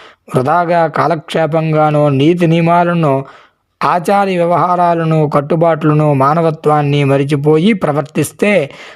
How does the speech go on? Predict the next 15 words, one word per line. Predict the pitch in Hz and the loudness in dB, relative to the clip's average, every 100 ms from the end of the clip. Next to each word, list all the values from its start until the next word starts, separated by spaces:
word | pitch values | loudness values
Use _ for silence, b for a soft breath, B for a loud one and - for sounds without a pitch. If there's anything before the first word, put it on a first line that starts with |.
| - | -8
సార్థక | - 175 208 208 196 | -2 -2 -2 -2 -2
నామధేయుడైన | 190 190 185 180 180 180 175 165 151 151 - - 135 | -2 -2 -2 0 2 2 2 0 0 -2 -6 -6 -2
ధనలోభులాగా | 143 165 180 190 190 180 175 160 139 143 143 B B B | 0 0 -2 -2 0 0 2 2 2 0 -2 B B B
ఏ | 135 165 | 2 2
జన్మను | 165 170 180 185 170 | 2 0 0 0 0
ఎత్తవలసి | 143 - 175 170 156 165 | -2 -2 -2 -2 -2 -2
వస్తుందో | 160 156 - 160 156 156 | -2 -2 0 2 4 4
తెలియదు | 143 143 143 120 127 - _ _ - | 2 2 2 0 -4 -8 _ _ -4
కదా. | 143 143 143 - B B _ - | -2 -2 -4 -10 B B _ -4
కనుక | 123 127 247 185 - B B - | -2 0 0 -2 -8 B B -6
అపూర్వమైనటువంటి, | 135 240 240 233 214 202 185 180 160 147 | -2 2 2 0 -2 0 0 2 2 2
ఆనందప్రదకమైనటువంటి | 143 190 208 185 170 170 165 160 156 147 151 143 143 | 2 -2 -2 -2 0 0 0 0 0 -2 -2 0 0
జన్మను | 131 139 175 220 156 | 0 0 2 0 0
పొందిన | 151 151 156 147 | 0 0 2 2
వారు | 156 233 160 131 | 0 0 -2 -4